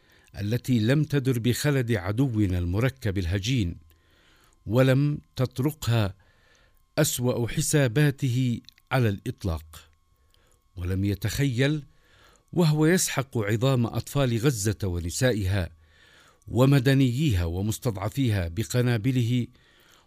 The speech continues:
وصواريخه الأكثر تدميرا وجنازير دباباته ودروعه التي لا ترحم. لم يتخيل أنه سيصير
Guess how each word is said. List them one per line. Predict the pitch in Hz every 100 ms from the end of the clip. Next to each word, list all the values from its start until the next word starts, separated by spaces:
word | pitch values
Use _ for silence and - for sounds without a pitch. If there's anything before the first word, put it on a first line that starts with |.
| _
وصواريخه | - 123 143 127 107 127 123 123 117
الأكثر | 107 - 147 - 113
تدميرا | 110 - 110 107 143 139 95 85 76 - - _ _ _
وجنازير | 95 87 113 117 104 135 120
دباباته | 110 95 127 123 135 - 117 120
ودروعه | 104 107 120 135 120 120 120 117 - _ _ _ _ _ _ _ _ -
التي | 95 123 - 127
لا | 107 147
ترحم. | 156 143 107 120 95 85 _ _ _ _ _ _ _ _ _ _ _ _ _ _ _ _
لم | 95 143 165
يتخيل | 135 127 123 - 151 101 87 -
أنه | 104 131 131 131
سيصير | 110 131 123 117 - 165 107 87